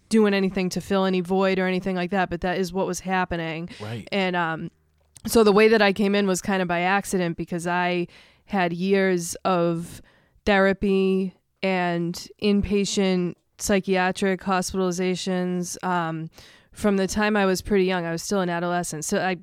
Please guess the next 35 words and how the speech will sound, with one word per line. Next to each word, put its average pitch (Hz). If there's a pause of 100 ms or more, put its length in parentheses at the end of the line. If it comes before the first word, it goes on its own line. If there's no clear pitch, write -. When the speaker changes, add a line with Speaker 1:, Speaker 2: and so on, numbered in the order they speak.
Speaker 1:
I 190
hadn't 190
drank 180
yet 147
still 156 (460)
at 180
that 170
point. 170
And, 165
um, 151
I 175
was 175
already 175
kind 170
of, 160 (560)
I 190
was 180
becoming 196
very 190
used 190
to 190
that 165
world 175
of, 165 (520)
of, 170
you 190
know, 165 (160)
I 190
knew 196
something 190
was 180
mentally 180 (120)
wrong 175
with 190
me. 262